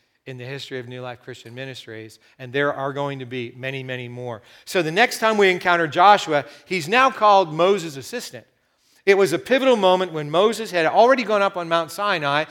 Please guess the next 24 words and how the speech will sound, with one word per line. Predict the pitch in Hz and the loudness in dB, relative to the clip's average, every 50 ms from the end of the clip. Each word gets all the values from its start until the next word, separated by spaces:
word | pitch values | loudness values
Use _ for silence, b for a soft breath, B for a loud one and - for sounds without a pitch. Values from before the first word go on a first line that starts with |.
| B B B B B | B B B B B
to | - - 190 185 180 165 | -6 -2 0 0 0 0
receive | 156 160 156 - - 202 202 202 202 165 | 0 -2 -4 -4 -6 -4 -2 -2 -2 -2
the | 175 165 | -2 -2
Ten | 170 175 175 160 | -2 -4 -6 -4
Commandments, | - 175 196 233 226 185 170 - | -6 -4 -4 -2 -2 -4 -6 -8
but | - 156 | -8 -8
he | 156 | -6
went | 156 180 220 220 208 | -2 -4 -2 -2 0
back | 196 190 156 143 | -2 -2 -2 -2
down, | 160 208 220 196 156 143 147 170 208 208 - _ _ _ _ _ _ _ _ _ _ _ _ _ _ _ | -2 0 0 2 2 0 0 -2 -4 -6 -14 _ _ _ _ _ _ _ _ _ _ _ _ _ _ _
and | - 175 165 | -2 -2 0
when | 175 196 | 0 -2
he | 220 233 | -2 0
went | 226 233 220 175 | 0 0 0 2
back | 190 185 175 143 | 0 0 0 0
down, | 185 202 196 175 160 | 0 0 0 0 0
he | 160 165 | -2 -4
told | 156 - 185 190 185 180 165 147 143 B B B | -4 0 2 4 4 4 0 -2 -10 B B B
the | B 147 | B -8
people, | - - 220 240 233 - 160 143 135 | -6 -6 -6 -6 -6 -4 -6 -6 -6
"You | 139 180 214 | -6 -8 -8
stay | 208 - - 190 170 | -8 -6 -4 -2 0
down | 165 156 151 | 0 0 0
here." | 143 143 139 123 110 - | -2 -6 -10 -10 -12 -16